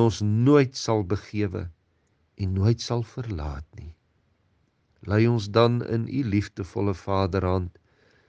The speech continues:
ons lewe deur tot aan die einde van die tyd, wanneer U seun weer sal kom, en stuur U seun om gou te kom. Dankie dat ons vanoggend so kan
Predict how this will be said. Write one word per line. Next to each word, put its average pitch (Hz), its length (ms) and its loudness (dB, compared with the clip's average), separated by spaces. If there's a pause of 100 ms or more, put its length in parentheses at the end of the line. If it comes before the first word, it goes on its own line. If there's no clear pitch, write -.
(180)
ons 117 260 2
lewe 135 400 6
deur 110 360 2 (120)
tot 135 240 -6
aan 147 120 -6
die 151 200 -8
einde 151 240 -6
van 90 240 -8
die 85 160 -10
tyd, 80 240 -8 (720)
wanneer 101 480 2
U 90 80 -10
seun 127 560 2
weer 120 200 2
sal 117 360 -6
kom, 87 300 -6 (1300)
en 92 180 -2
stuur - 560 -4
U 98 80 -4
seun 98 480 -2
om 90 160 -4 (140)
gou 143 160 0 (100)
te - 160 -10
kom. 85 240 -6 (1160)
Dankie 98 400 0
dat 107 240 4
ons 107 180 -4
vanoggend 107 380 -6
so 110 160 -4
kan 104 300 -8